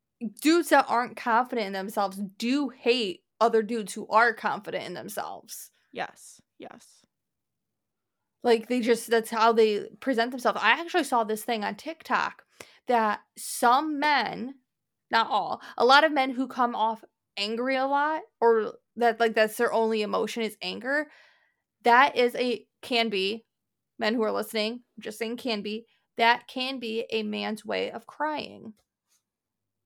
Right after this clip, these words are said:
Speaker 1: is anger.
Speaker 2: That makes sense.
Speaker 1: So I'm not sa-, like, Lee doesn't come off that way,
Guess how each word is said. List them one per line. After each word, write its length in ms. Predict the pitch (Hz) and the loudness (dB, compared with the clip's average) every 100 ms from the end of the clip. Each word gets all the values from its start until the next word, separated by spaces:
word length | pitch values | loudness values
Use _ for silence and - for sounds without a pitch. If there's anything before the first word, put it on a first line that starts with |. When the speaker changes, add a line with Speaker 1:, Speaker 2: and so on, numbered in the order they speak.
| _ - | _ -10
Speaker 1:
is 160 | 240 - | -8 -4
anger. 520 | 285 277 202 - - _ _ _ _ _ _ | -4 -2 -6 -6 -18 _ _ _ _ _ _
Speaker 2:
That 120 | 262 254 | -10 -8
makes 200 | 370 - | -8 -10
sense. 540 | 269 277 226 - - _ _ _ _ _ _ _ _ _ | -10 -8 -10 -14 -20 _ _ _ _ _ _ _ _ _
Speaker 1:
So 220 | - 277 262 | -2 2 6
I'm 160 | 269 | 6
not 160 | 285 254 | 6 4
sa-, 140 | 262 | 2
like, 400 | 247 233 220 - _ _ _ _ _ _ _ _ _ - | 2 2 0 -18 _ _ _ _ _ _ _ _ _ -18
Lee 460 | 127 - 226 330 339 | -14 -6 0 2 4
doesn't 320 | 262 233 214 | 2 2 -4
come 240 | - 208 | -2 -2
off 200 | 180 135 | -2 -2
that 200 | - 101 | -8 -8
way, 300 | - - 151 | -6 -6 -8